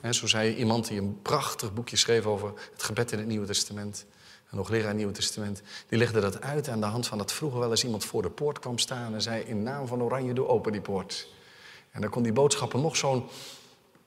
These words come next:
onbeduidend mannetje zijn.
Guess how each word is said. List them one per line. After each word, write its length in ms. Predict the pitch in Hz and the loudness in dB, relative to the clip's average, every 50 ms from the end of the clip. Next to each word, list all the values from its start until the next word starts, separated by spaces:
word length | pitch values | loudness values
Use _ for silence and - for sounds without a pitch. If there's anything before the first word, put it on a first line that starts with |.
| _ _ - - _ | _ _ -20 -12 _
onbeduidend 1080 | - - 147 139 131 120 113 107 123 117 104 104 113 131 147 151 135 117 120 110 101 - | 4 6 8 8 8 8 6 6 6 4 4 6 6 6 6 6 4 4 4 4 4 4
mannetje 440 | 104 104 127 151 165 156 151 - 139 | 2 2 2 2 2 0 0 0 0
zijn. 440 | - 147 143 147 185 208 208 - | 0 0 2 2 0 0 0 -2